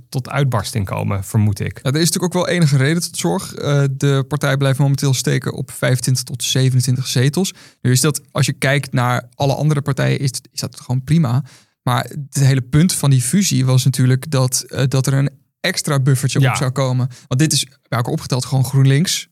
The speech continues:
Speaker 2: die dan met twaalf komt ongeveer. En dan komt Partij van de Arbeid met vijftien. En nou, dan, dan ben je er.
Speaker 1: Ja, dus dat vind ik zelf, op, op het congres werd een aantal keer gezegd, één plus één is drie.
Speaker 2: <laughs> Ja.
Speaker 1: Eh, om, om die fusie, zeg maar, goed te praten.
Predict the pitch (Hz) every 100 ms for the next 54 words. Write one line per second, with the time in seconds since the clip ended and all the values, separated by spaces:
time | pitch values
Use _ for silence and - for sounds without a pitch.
0 | _ _ 131 131 127 123 127 127 - -
1 | 120 120 - 139 143 139 135 139 143 147
2 | 131 131 127 - _ 123 123 120 - -
3 | 123 127 127 127 123 - 127 135 - 151
4 | 165 151 117 123 120 120 151 202 131 123
5 | - - 143 123 - _ - 131 127 -
6 | - 135 151 - 180 - 175 175 160 -
7 | _ - 190 - 185 175 160 - 120 160
8 | 185 170 - 151 147 160 - 151 139 -
9 | 143 107 - - 147 147 139 117 131 131
10 | 127 117 - - 131 110 - 107 120 185
11 | - 147 - - 160 143 143 139 135 -
12 | - 151 147 143 - 143 135 123 - 156
13 | 135 139 123 120 120 117 - 143 - -
14 | 123 117 110 98 95 -